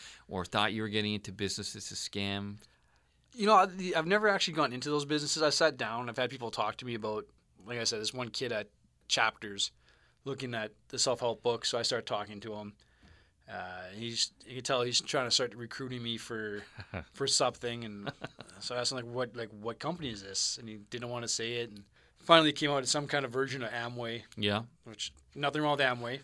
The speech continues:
Speaker 1: No.
Speaker 2: You can make money at it.
Speaker 1: That's how that is,
Speaker 2: But,
Speaker 1: yeah.
Speaker 2: uh, he wouldn't really tell me what he did, and so I exchanged numbers with him anyways. He gave me a call later on. I'm like, "So, like, what, what do you do?" And he's like, "Well, you know, we, we don't tell people up front. We got, we,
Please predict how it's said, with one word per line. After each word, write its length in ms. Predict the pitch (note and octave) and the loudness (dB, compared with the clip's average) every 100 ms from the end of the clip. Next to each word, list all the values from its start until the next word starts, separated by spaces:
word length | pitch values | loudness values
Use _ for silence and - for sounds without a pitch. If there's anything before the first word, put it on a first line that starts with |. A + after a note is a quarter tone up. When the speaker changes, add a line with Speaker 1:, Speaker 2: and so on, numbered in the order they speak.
| - | -2
Speaker 1:
No. 240 | G2+ E3 | 2 2
Speaker 2:
You 80 | B2 | 0
can 140 | C3+ | -2
make 120 | C3 | -2
money 240 | B2+ A#2+ A#2 | -2 -4 -2
at 160 | A2 | -2
it. 40 | G#2+ | 0
Speaker 1:
That's 220 | F#2+ - | -2 -2
how 160 | G#2 A2+ | -4 -2
that 200 | A#2+ A#2 | -2 -2
is, 180 | A#2 | -2
Speaker 2:
But, 140 | D3 A2 | -2 -2
Speaker 1:
yeah. 220 | F#2+ C3 | 0 2
Speaker 2:
uh, 320 | A#2+ A2+ G#2+ G#2+ - A2+ A#2 | 2 2 0 -4 -10 -16 -14
he 200 | B2 C#3+ | -4 2
wouldn't 220 | D#3+ D#3+ | 2 2
really 160 | D3 C3+ | -2 0
tell 180 | C#3+ | 0
me 100 | C3+ | -2
what 340 | A2+ G2+ G#2 A#2+ _ _ _ | -4 -6 -8 -8 _ _ _
he 240 | B2 C#3 B2 _ - | -8 -8 -10 _ -2
did, 320 | C3 E3 F3+ - _ _ _ _ _ _ - | 0 0 -4 -14 _ _ _ _ _ _ -10
and 280 | A2+ G#2 | -8 -10
so 220 | - C#3 E3 | -2 0 4
I 120 | F3+ | 4
exchanged 340 | F3+ G#3+ F3+ | 6 4 4
numbers 240 | C#3+ C3 C3 | 2 0 -2
with 100 | B2 | -2
him 100 | B2 | -4
anyways. 460 | A#2 A2+ A#2+ A#2+ - _ - _ | -4 -4 -4 -6 -10 _ -20 _
He 120 | - | -8
gave 180 | C#3 D#3 | 4 4
me 60 | C#3 | 4
a 20 | |
call 200 | C3 C3+ | 4 6
later 220 | C3 A#2+ | 6 2
on. 160 | A#2 B2 | 0 -2
I'm 60 | B2+ | -4
like, 160 | B2 | -6
"So, 100 | - | -6
like, 180 | F3+ F#3 | -4 -4
what, 220 | E3 A#3+ G3+ D#3+ | -2 -2 -2 0
what 220 | G#3 G#3 | 0 0
do 80 | A3 | -2
you 160 | G#3 | -2
do?" 340 | D#3+ C#3 D3+ - _ _ _ _ _ | -2 -2 -2 -6 _ _ _ _ _
And 60 | C3 | -10
he's 100 | B2 | -8
like, 80 | C3+ | 0
"Well, 220 | F#3 F#3 | 4 4
you 80 | F3+ | 4
know, 60 | F3+ | 2
we, 120 | F3+ | 0
we 140 | E3+ | 0
don't 180 | F3+ G#3+ | 2 4
tell 160 | G3 F3+ | 4 2
people 260 | F#3+ E3 | 2 2
up 80 | D3 | 2
front. 220 | - C3+ B2 | 4 0 2
We 60 | |
got, 120 | D3 | 0
we, 200 | D#3 D#3 | 2 0